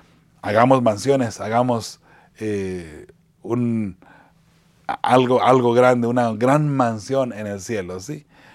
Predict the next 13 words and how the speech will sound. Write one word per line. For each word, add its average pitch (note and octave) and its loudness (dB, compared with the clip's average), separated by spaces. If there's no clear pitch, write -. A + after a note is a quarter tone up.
Am, F2+ -8
entonces, B2 0
¿qué C3+ 0
tenemos C#3 2
que C3+ 0
hacer? A#2 -4
Buscar, A#2 0
estar A2+ -6
a G#2+ -4
cuenta A2+ -2
con B2+ 0
el B2+ 2
Señor D3 -2